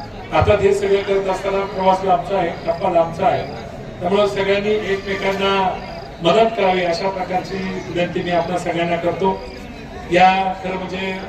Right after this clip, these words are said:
वारी सोहळ्याचं आयोजन करत असताना राजुरी किल्ला जिल्हा परिषद गटातील प्रत्येक गावातील सन्माननीय लोकप्रतिनिधी असतील,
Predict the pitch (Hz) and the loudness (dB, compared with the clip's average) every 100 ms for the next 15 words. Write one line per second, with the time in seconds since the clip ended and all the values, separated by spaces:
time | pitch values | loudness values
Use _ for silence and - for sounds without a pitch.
0 | - 160 180 208 190 180 180 185 175 175 | 0 4 4 2 -2 -2 0 0 0 -4
1 | 170 175 170 170 - - - - - - | -6 -6 -4 -6 -2 -2 -2 -8 -16 -16
2 | 165 170 165 170 208 196 190 185 180 180 | -14 2 4 4 2 2 2 2 0 -2
3 | 180 196 190 165 170 180 196 190 175 196 | -2 -4 -8 -4 -4 -2 -2 -4 -6 -2
4 | 190 175 180 180 185 175 165 170 175 165 | 2 4 4 0 -6 -4 -4 -4 -4 -6
5 | 160 180 175 185 175 175 175 196 | -6 -8 -8 -6 -2 -2 0 -4